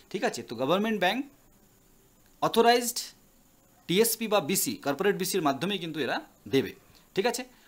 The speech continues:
আর ভালো টিমের সাথে জুড়ে যে কোনো ব্যাংকের যে কোনো service, যে কোনো banking service নিতে যদি চাও, আমাদেরকে consider করতে পারো। বাকি পার্টটা তোমাদের দেখানোর চেষ্টা করলাম,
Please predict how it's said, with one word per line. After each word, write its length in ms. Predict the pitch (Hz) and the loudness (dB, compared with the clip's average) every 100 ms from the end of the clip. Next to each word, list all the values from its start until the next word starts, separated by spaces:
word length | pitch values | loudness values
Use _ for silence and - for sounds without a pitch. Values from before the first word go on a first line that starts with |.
| - - | -20 -8
আর 320 | 101 101 101 - | -4 -2 -4 0
ভালো 180 | 185 | 4
টিমের 200 | 233 233 | 4 2
সাথে 220 | - 214 190 | 2 0 -2
জুড়ে 320 | 143 175 - - | -2 -4 -6 -8
যে 220 | 101 202 | -2 0
কোনো 200 | 269 262 | 0 0
ব্যাংকের 380 | 208 190 202 220 - - - _ _ - | 0 -2 -4 -6 -8 -20 -20 _ _ -6
যে 140 | 160 | -2
কোনো 180 | 196 262 | 2 2
service, 600 | 202 165 180 220 - - | 2 0 0 -4 -6 -8
যে 120 | - 160 | -10 -4
কোনো 160 | 233 | -2
banking 320 | 196 175 196 | 0 -2 -4
service 500 | 196 147 139 226 - - - _ | -4 -4 -4 -6 -8 -12 -20 _
নিতে 220 | 143 214 | -2 2
যদি 180 | 226 170 | 2 0
চাও, 220 | 165 180 311 - - | -2 -6 -6 -14 -4
আমাদেরকে 360 | 131 139 123 | -2 -2 -4
consider 420 | 117 117 - 175 285 - | -8 -8 -6 -6 -8 -6
করতে 240 | 139 127 113 | -4 -4 -6
পারো। 200 | - - - _ _ _ _ - | -12 -16 -20 _ _ _ _ -2
বাকি 280 | - 165 214 | 0 0 -4
পার্টটা 380 | 170 - - - _ _ _ _ _ _ _ _ _ - | -8 -6 -10 -10 _ _ _ _ _ _ _ _ _ -14
তোমাদের 240 | 117 113 | -12 -10
দেখানোর 260 | 110 107 101 | -10 -10 -10
চেষ্টা 220 | - - | -4 -2
করলাম, 260 | 190 208 240 | 0 0 -2